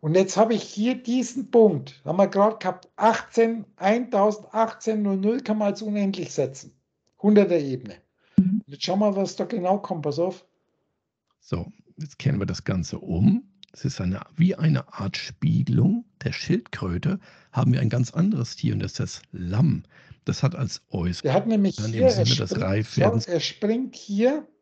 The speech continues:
Speaker 1: von diesem Wert, kommt er zu dem C.
Speaker 3: mehr Dingen zusammenhängt. Denn wir haben hier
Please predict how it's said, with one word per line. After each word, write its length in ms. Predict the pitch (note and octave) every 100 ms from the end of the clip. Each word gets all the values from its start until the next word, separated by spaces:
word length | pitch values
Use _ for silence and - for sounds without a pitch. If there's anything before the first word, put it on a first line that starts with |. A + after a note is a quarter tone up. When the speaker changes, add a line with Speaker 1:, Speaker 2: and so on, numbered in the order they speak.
| _ _ _ _ _ _ _ _ _
Speaker 1:
von 220 | E3+ E3+
diesem 440 | A3+ B3 B3+ A3
Wert, 380 | G3 D#3+ C3+ - _ _ _ _ _ _
kommt 200 | - G3 G3
er 80 |
zu 120 | F3+ F#3+
dem 220 | F#3+ F3
C. 380 | - F3+ - - _ _ _ _ _ _ _ _ _ _ - _
Speaker 3:
mehr 540 | - F2 F#2+ B2 C#3 C#3+ -
Dingen 340 | F#2 G#2+ A#2+ - _
zusammenhängt. 960 | - A#2+ - F2+ E2+ D#2+ E2+ C#2+ - - _ - - - - - - _ _
Denn 1120 | F3 G#3 G3 F3+ D#3 C3+ G2+ D#2+ D#2 D#2 - - _ _
wir 300 | D#3 A#2 G2
haben 300 | C3+ D#3 C#3
hier 600 | G#2+ A2 F3+ F3+ E3+ D#3